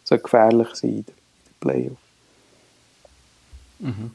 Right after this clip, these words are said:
Speaker 2: Wie ist das, wenn du selber jetzt auf die Zeit führen schaust? Wirst du ab und zu mal am einen oder anderen Ort in die Halle gehen, ähm, beim T-V-Spiel dabei sein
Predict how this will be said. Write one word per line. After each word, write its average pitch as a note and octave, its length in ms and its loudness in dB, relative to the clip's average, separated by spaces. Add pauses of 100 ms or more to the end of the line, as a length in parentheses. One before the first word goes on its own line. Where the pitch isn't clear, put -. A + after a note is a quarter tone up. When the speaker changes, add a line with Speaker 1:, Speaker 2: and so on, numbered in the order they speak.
(1700)
Speaker 2:
Wie A#2+ 800 -8
ist - 180 -6
das, B2 320 -2
wenn A2+ 160 0
du A2+ 80 -4
selber C#3 420 -2
jetzt D3+ 180 -4
auf D3 100 -8
die D#3 140 -2
Zeit D#3 280 -8
führen D#3 300 0
schaust? D#3+ 420 -6
Wirst A2+ 360 -6
du A2+ 420 -8 (200)
ab A#2 260 -6
und G#2+ 160 -12
zu B2 100 -4 (100)
mal A2 260 0
am G#2+ 80 -4
einen A2 240 -4
oder G#2+ 320 -8
anderen A2 420 -6
Ort A2+ 300 -6
in A2+ 100 -12
die - 60 -16
Halle C3+ 240 0
gehen, C#3 440 -2 (680)
ähm, G2+ 540 -10 (1120)
beim G2 100 -12 (100)
T-V-Spiel C3 720 0
dabei C3 340 -6
sein B2 800 -6